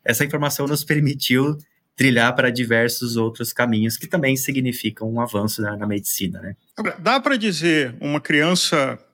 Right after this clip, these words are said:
Speaker 2: pré-adolescente e olhar, ah, fazer um mapeamento genético dela e dizer, "Essa tem o potencial de ser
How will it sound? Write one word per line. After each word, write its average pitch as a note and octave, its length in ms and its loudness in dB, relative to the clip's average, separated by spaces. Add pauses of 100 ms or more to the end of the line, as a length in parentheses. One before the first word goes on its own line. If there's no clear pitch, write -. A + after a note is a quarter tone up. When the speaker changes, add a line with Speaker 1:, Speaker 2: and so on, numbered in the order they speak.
Speaker 2:
pré-adolescente D3 1120 0
e C3 260 2
olhar, C3+ 840 2
ah, B2+ 640 0
fazer C3 240 -6
um C3+ 60 -2
mapeamento C3+ 520 -2
genético B2+ 480 -2
dela C#3 440 0
e C3 100 -4
dizer, B2+ 300 -4
"Essa C#3 360 0
tem D3 300 0
o C#3+ 60 2
potencial C3 800 -2 (300)
de B2+ 80 -2
ser C3 480 0